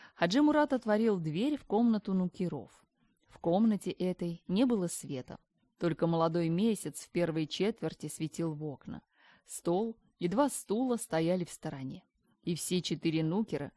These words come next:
лежали на коврах и бурках на полу. Ханифи спал на дворе с лошадьми.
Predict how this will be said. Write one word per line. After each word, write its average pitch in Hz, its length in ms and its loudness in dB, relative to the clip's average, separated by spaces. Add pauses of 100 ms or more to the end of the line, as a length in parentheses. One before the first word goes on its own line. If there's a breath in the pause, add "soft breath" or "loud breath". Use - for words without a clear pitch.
(300 loud breath)
лежали 262 340 4
на 240 140 6
коврах 196 540 2
и - 40 0
бурках 190 560 -4
на 165 120 -2
полу. 143 400 -8 (520)
Ханифи 240 460 2
спал 262 400 0
на 208 140 2
дворе 170 360 2
с - 120 -10
лошадьми. 160 600 -6